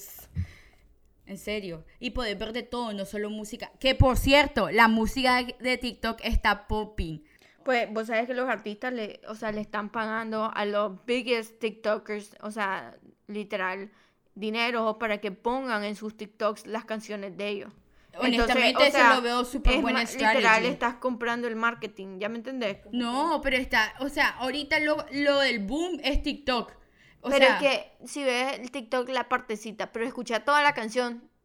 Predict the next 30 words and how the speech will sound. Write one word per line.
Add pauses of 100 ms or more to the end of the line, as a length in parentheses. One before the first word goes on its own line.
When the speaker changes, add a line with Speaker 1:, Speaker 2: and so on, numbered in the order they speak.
(120)
Speaker 2:
O
sea,
si
no
te
gusta
toda
la
canción, (160)
maje, (500)
una
Speaker 1:
Mm.
Speaker 2:
palabra
no
la
da.
Speaker 1:
Honestamente,
yo
tengo
como
siete
canciones
de
TikTok
en
mi,
en
mi
playlist. (600)
¿Son